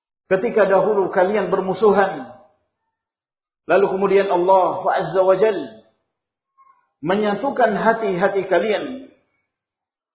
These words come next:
sehingga kalian menjadi hamba-hamba Allah Azza wa Jalla yang bersaudara dengan nikmat yang besar yang Allah berikan kepada kalian. Ayat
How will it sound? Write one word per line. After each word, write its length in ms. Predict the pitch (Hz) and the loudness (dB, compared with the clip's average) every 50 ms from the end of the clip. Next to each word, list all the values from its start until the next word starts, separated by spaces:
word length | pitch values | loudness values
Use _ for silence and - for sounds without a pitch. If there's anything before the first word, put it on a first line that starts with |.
| _ _ _ _ _ | _ _ _ _ _
sehingga 560 | - 185 185 196 214 214 196 202 190 - 208 | -4 -2 0 0 0 0 2 2 2 2 2
kalian 320 | 196 196 196 202 190 185 | 2 2 2 2 0 0
menjadi 800 | 190 190 185 165 180 202 196 190 190 180 170 160 151 135 - - - _ _ _ _ _ _ _ _ _ _ _ _ _ _ _ _ _ _ _ 135 | -2 -4 -2 0 0 0 2 0 0 -2 -2 -6 -8 -10 -12 -18 -20 _ _ _ _ _ _ _ _ _ _ _ _ _ _ _ _ _ _ _ 0
hamba-hamba 640 | 190 226 240 233 214 214 196 202 202 202 196 196 - | 0 0 2 0 0 0 0 0 -2 -2 -2 -2 -2
Allah 320 | 185 180 190 202 202 175 175 190 185 180 | -2 0 2 2 2 2 2 -2 -4 -2
Azza 140 | 156 180 180 | -2 0 0
wa 80 | 180 | 0
Jalla 220 | 170 190 185 190 180 | 0 0 0 -2 -2
yang 80 | 185 175 | -4 -6
bersaudara 640 | 170 160 - - 175 165 175 196 202 196 175 151 123 - - - - - - _ _ _ _ _ _ _ _ _ _ _ _ _ _ _ _ _ _ _ _ - | -8 -8 -6 -4 -2 0 2 2 2 2 2 0 -2 -4 -8 -12 -18 -20 -20 _ _ _ _ _ _ _ _ _ _ _ _ _ _ _ _ _ _ _ _ -4
dengan 320 | 151 175 185 196 180 170 170 180 | -2 -2 -2 -2 -2 -2 -2 -2
nikmat 400 | 220 - - 185 185 202 196 190 | -2 -4 -6 -6 -6 -6 -4 -4
yang 160 | 190 180 170 | -6 -6 -6
besar 240 | 160 - - 185 185 | -6 -4 -2 -2 -2
yang 160 | 185 180 185 - 175 | -2 -4 -4 -4 -4
Allah 160 | 170 165 151 | -4 -2 -2
berikan 560 | 151 175 233 233 - 202 160 139 127 123 - | -2 -2 -2 -2 -2 -4 -4 -4 -6 -10 -10
kepada 320 | - 165 170 170 170 160 - - | -6 -2 0 0 0 0 -2 -2
kalian. 500 | 160 175 214 208 175 139 113 - - - - _ _ _ _ _ _ _ _ _ _ _ _ _ _ _ _ _ _ _ _ _ _ _ _ _ _ _ _ _ _ _ _ | -2 -2 -2 -2 -4 -4 -6 -12 -18 -20 -20 _ _ _ _ _ _ _ _ _ _ _ _ _ _ _ _ _ _ _ _ _ _ _ _ _ _ _ _ _ _ _ _
Ayat 320 | - 185 233 262 302 294 | 0 2 2 4 4 4